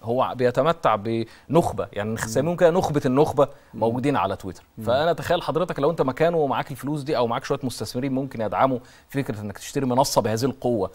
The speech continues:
Speaker 1: وبهذا النفوذ. واحد زي ترامب، شوف كان عامل إيه في العالم ب-،
Speaker 2: مم.
Speaker 1: بتويتات، كان عمال
Speaker 2: مم.
Speaker 1: يطلعها على، على هذه المنصة. فلما واحد يقرر إنه يتحكم في العالم كله بهذه المنصة ما يدفعش فيها أربعة وأربعين مليار؟
Speaker 2: طب وبيعني ليه بأربعة وأربعين مليار إذا كنت متحكم في العالم كله ومعايا الفلوس دي؟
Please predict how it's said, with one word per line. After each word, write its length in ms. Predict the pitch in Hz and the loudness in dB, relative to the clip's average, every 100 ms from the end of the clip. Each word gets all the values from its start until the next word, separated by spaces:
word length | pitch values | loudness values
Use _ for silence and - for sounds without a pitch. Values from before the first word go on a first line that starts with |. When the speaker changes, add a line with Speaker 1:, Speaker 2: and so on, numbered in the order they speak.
| - _ 104 | -12 _ -4
Speaker 1:
وبهذا 400 | 107 117 151 147 | 0 2 4 4
النفوذ. 640 | 127 123 143 127 101 - - _ _ _ _ _ | 2 0 0 0 -4 -12 -20 _ _ _ _ _
واحد 240 | 127 139 127 | 0 0 2
زي 160 | 120 | 2
ترامب، 260 | 117 143 139 | 4 4 4
شوف 120 | 123 | -2
كان 120 | 151 | 0
عامل 140 | 131 135 | 0 0
إيه 60 | |
في 80 | 131 | 0
العالم 400 | 110 113 147 123 | 4 6 4 2
ب-، 60 | 110 | 2
Speaker 2:
مم. 280 | 110 110 107 | 4 4 2
Speaker 1:
بتويتات، 500 | 120 - 123 143 135 | -2 -2 2 4 4
كان 140 | 120 | 2
عمال 120 | 110 127 | 0 0
Speaker 2:
مم. 60 | |
Speaker 1:
يطلعها 340 | 120 117 127 110 | -2 2 4 4
على، 380 | 113 120 123 | 2 2 0
على 140 | 113 120 | 0 0
هذه 220 | 123 135 | 0 0
المنصة. 460 | 151 131 143 - - - _ | 0 0 0 -2 -8 -12 _
فلما 300 | - 123 127 | 0 2 4
واحد 260 | 165 180 143 | 4 2 -2
يقرر 400 | 135 170 175 139 | 2 4 4 2
إنه 120 | 135 | 2
يتحكم 480 | 135 - 175 - 147 | 2 0 -2 -2 -2
في 60 | |
العالم 260 | 107 127 156 | 0 2 0
كله 320 | 143 165 170 - _ _ | 0 -2 -2 -8 _ _
بهذه 220 | 120 139 | -2 0
المنصة 360 | 147 127 127 117 | 0 0 -2 -4
ما 60 | |
يدفعش 200 | 110 147 | -4 -4
فيها 140 | - 156 | -2 -4
أربعة 120 | 151 | -4
وأربعين 220 | 151 165 | -6 -8
مليار؟ 280 | 170 196 214 _ _ | -12 -14 -16 _ _
Speaker 2:
طب 140 | - 131 | -6 -2
وبيعني 500 | 131 135 160 160 147 | -2 4 6 6 4
ليه 120 | 147 | 0
بأربعة 240 | 143 127 139 | 0 0 0
وأربعين 240 | 131 139 | -2 -4
مليار 180 | 139 139 | -4 -4
إذا 80 | - | -8
كنت 120 | 135 | -10
متحكم 400 | 135 - 147 - | -10 -10 -12 -12
في 100 | - | -12
العالم 300 | 113 135 135 120 | -6 -6 -6 -6
كله 200 | 139 143 | -6 -4
ومعايا 280 | 131 120 131 | -6 -6 -8
الفلوس 280 | 127 127 120 | -6 -8 -8
دي؟ 160 | 113 | -10